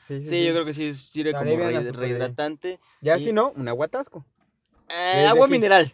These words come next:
Speaker 2: Ah, sí,
Speaker 1: Agua
Speaker 2: el agua
Speaker 1: mineral.
Speaker 2: Tasco es exclusiva de Guerrero, por lo que tengo entendido. Una vez te digo, "Oye, ¿por qué no tomas un agua Tasco?". Le dije a un, este, a un conocido de otro estado y,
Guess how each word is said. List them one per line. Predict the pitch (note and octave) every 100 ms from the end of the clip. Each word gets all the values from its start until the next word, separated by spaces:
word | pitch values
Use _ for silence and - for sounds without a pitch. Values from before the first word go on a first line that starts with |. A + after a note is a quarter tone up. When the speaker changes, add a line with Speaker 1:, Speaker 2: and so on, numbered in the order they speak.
| -
Speaker 2:
Ah, | B2+ C3+
sí, |
Speaker 1:
Agua | - F3+
Speaker 2:
el |
agua | G3+ B3
Speaker 1:
mineral. | A#3 A3
Speaker 2:
Tasco | - G#3+
es | G#3
exclusiva | - E3 F3+ F3+
de | D3
Guerrero, | D3 A3 B3+ C4 -
por | D#3
lo | D3
que | C#3+
tengo | D#3+ E3+
entendido. | D#3 C#3+ E3+
Una | D#3
vez | C#3+ C#3+
te |
digo, | B2 B2 F3+
"Oye, | A#3
¿por | G#3
qué | G3+
no | G#3
tomas | G#3 G3
un | F#3+
agua | F#3+
Tasco?". | E3+ F3+ - C#3+ C#3 _ _ _ _
Le | B2
dije | C3 C3
a | B2+
un, | B2 A#2+
este, | A2 _ A#2 A2 A2+
a |
un | B2
conocido | B2 A#2 A2+ A#2
de | A#2
otro | A#2 A#2
estado | A2 C3 B2+
y, | A#2+